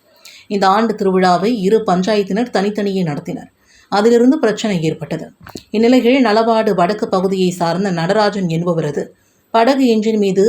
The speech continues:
மண் அள்ளி போட்டவர்கள் மீது நடவடிக்கை எடுக்க கோரி அவர் தவளக்குப்பம் காவல் நிலையத்தில் புகார் கொடுத்தார். இதன் அடிப்படையில் சப் இன்ஸ்பெக்டர் ஜெயகுருநாதன் வழக்கு பதிவு செய்து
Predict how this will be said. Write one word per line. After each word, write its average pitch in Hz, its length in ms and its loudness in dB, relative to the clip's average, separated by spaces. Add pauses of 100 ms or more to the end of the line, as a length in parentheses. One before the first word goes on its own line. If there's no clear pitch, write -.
(140)
மண் 185 280 0
அள்ளி 190 260 -2
போட்டவர்கள் 180 560 -2
மீது 165 240 -4
நடவடிக்கை 190 540 -2
எடுக்க 160 220 -4
கோரி 151 280 -4 (440)
அவர் 214 280 2
தவளக்குப்பம் 240 560 0
காவல் 190 360 0
நிலையத்தில் 190 420 0
புகார் 170 280 -2
கொடுத்தார். - 400 -10 (380)
இதன் 226 200 2
அடிப்படையில் 254 500 0
சப் 226 220 0
இன்ஸ்பெக்டர் 214 520 -2
ஜெயகுருநாதன் 190 800 -2
வழக்கு 190 320 -2
பதிவு 170 260 -4
செய்து 156 280 -8